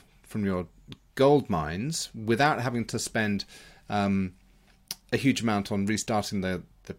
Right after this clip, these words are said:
the pox plant, um, and use that to, uh, plus your existing cash reserves, which are n-, not inconsiderable, to, um,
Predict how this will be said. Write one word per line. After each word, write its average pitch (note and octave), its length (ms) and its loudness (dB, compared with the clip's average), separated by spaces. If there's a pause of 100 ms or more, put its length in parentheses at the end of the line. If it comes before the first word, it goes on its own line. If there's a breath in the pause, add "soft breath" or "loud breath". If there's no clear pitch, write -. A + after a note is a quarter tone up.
(140)
the F2+ 60 -10
pox - 360 -2
plant, E2+ 520 -6 (400 soft breath)
um, A2+ 340 2
and C3 180 2
use D3 240 4
that A#2 380 0
to, A#2 440 4 (320 soft breath)
uh, B2 40 -4
plus E3 280 2
your C#3 80 8
existing B2+ 360 2
cash A#2 280 0
reserves, G2 400 0
which G#2 160 -4
are G2+ 220 0 (160)
n-, - 220 -8
not B2 240 0
inconsiderable, G#2 720 -2
to, A2 500 4 (300 soft breath)
um, G#2+ 460 2